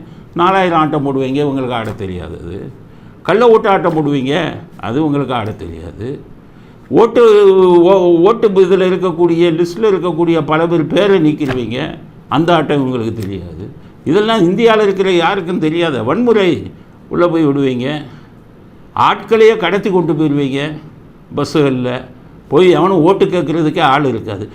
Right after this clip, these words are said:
நீங்க போடுற ஆட்டமெல்லாம் அவர்களுக்கு ஆடத் தெரியாது. அதனால ஆடத் தெரியாதவன்னு மேடை கோணல்னா, உங்களா, நீங்கள் ஆடும் ஆட்டத்தை இந்தியாவில் இருக்கக்கூடிய எந்த அரசியல் கட்சியும் ஆட முடியாது.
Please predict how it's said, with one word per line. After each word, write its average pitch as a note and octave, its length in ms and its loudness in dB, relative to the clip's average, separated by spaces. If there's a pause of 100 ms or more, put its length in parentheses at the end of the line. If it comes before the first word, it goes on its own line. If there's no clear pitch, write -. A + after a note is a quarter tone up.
(180)
நீங்க D3 300 4
போடுற F#3 240 0
ஆட்டமெல்லாம் E3 640 -2
அவர்களுக்கு B2 580 -2
ஆடத் C#3+ 280 -2
தெரியாது. G2+ 600 -6 (320)
அதனால C3 380 -4
ஆடத் D3 440 0
தெரியாதவன்னு D3+ 560 0
மேடை C#3 280 -2
கோணல்னா, A2+ 720 -6 (240)
உங்களா, D#3 560 0
நீங்கள் F#3 400 2
ஆடும் G3 280 0
ஆட்டத்தை F3+ 460 -4
இந்தியாவில் F3+ 480 -2
இருக்கக்கூடிய C#3+ 440 -4
எந்த D3 240 -2
அரசியல் C3+ 400 -6
கட்சியும் B2 340 -8
ஆட A#2 240 -6
முடியாது. G2+ 720 -6